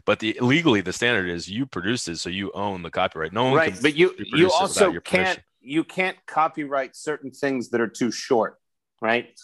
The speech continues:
Speaker 2: There's
Speaker 1: That's true,
Speaker 2: aspects of
Speaker 1: yeah.
Speaker 2: copyright because, like, you
Speaker 1: It's a
Speaker 2: can't
Speaker 1: short phrase,
Speaker 2: copyright,
Speaker 1: yeah.
Speaker 2: uh,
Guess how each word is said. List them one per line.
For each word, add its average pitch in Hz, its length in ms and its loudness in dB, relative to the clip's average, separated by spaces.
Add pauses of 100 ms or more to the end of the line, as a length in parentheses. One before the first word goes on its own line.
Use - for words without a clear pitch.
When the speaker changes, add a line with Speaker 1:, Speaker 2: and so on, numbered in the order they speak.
(140)
Speaker 2:
There's 127 200 4
Speaker 1:
That's 147 320 4
true, 156 100 4
Speaker 2:
aspects 147 160 2
of 156 80 2
Speaker 1:
yeah. 143 60 2
Speaker 2:
copyright 139 580 4 (100)
because, 135 480 0 (320)
like, 139 220 0
you 165 80 0
Speaker 1:
It's - 80 -4
a 190 60 -2
Speaker 2:
can't 190 100 0
Speaker 1:
short 190 160 0
phrase, 175 300 4
Speaker 2:
copyright, 147 260 2
Speaker 1:
yeah. - 340 -18
Speaker 2:
uh, 117 60 -16